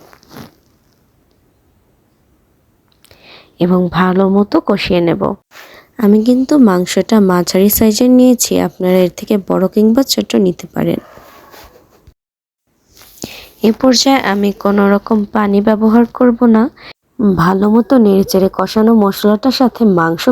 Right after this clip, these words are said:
মিশিয়ে নেব এবং মাংসটা কষানোর জন্য ঢাকনা দিয়ে কিছুক্ষণ ঢেকে নেব এবং ঢাকনা খুলে দেখতে পাচ্ছেন পানি বের হয়েছে। এটা কিন্তু আমি অ্যাড করিনি,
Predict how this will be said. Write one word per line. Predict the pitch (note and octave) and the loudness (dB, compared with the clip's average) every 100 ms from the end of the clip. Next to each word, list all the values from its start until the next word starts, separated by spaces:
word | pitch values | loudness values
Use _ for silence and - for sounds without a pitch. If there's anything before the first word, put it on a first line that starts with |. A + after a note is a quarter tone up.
| A#3+ | 2
মিশিয়ে | E3 - D#3+ | 2 0 0
নেব | D#3 C#3+ D#3+ E3 _ _ _ _ _ _ _ _ _ _ _ - - - - _ - | 0 -2 -4 -8 _ _ _ _ _ _ _ _ _ _ _ -20 -20 -20 -20 _ -2
এবং | G#3+ F#3 F3+ | 0 0 0
মাংসটা | F3+ F3+ A#3 A#3 B3 | -2 -2 -2 -2 -2
কষানোর | F#3+ F3+ F#3+ F#3+ A3+ G#3+ | -4 -4 -4 0 0 2
জন্য | A#3 G3 E3+ G#3+ D#4+ _ _ _ _ _ _ _ _ _ | 0 2 0 0 -4 _ _ _ _ _ _ _ _ _
ঢাকনা | - E3 F#3+ - G#3+ | -8 -6 -6 -4 -2
দিয়ে | G#3 A#3+ | 2 0
কিছুক্ষণ | B3+ G#3 G3+ - B3 | 0 -6 -6 -2 0
ঢেকে | A3 F#3+ - | 0 -2 -2
নেব | F3+ F#3+ G#3 E4+ - _ _ _ - | 0 0 0 -2 -4 _ _ _ -4
এবং | F3 F#3+ F#3+ D#4 - - | -2 0 0 0 -4 -8
ঢাকনা | F#3 - G#3 | -8 -4 -6
খুলে | G3 G#3+ G#3+ | -4 -2 -2
দেখতে | G3+ F#3+ - A#3+ | -2 -6 -4 -4
পাচ্ছেন | - G3 - - G#3 C#4+ - - - _ | -2 -6 -6 -2 -2 -2 -8 -20 -20 _
পানি | - F#3+ G3 A3+ | -6 -2 2 2
বের | A3 G#3 | 2 0
হয়েছে। | F3+ F#3 E3+ - G3+ - | 2 0 0 -2 -4 -2
এটা | F#3+ F#3 | -6 -4
কিন্তু | G3+ A3 A3 | -2 0 2
আমি | A#3+ A#3 - | 2 2 -2
অ্যাড | F#3 F3+ - | -6 -8 -8
করিনি, | G#3 F#3+ F3+ G#3 | -2 0 2 0